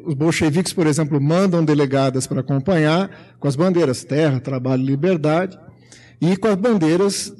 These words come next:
é, da luta da mulher, específicas.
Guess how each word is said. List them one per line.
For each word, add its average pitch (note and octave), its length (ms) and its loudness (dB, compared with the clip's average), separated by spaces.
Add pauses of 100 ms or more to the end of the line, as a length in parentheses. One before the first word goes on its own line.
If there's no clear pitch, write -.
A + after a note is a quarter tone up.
(120)
é, D3 360 0
da D3 160 0
luta D#3+ 280 2
da F3 80 2
mulher, G#3 340 2
específicas. - 960 -6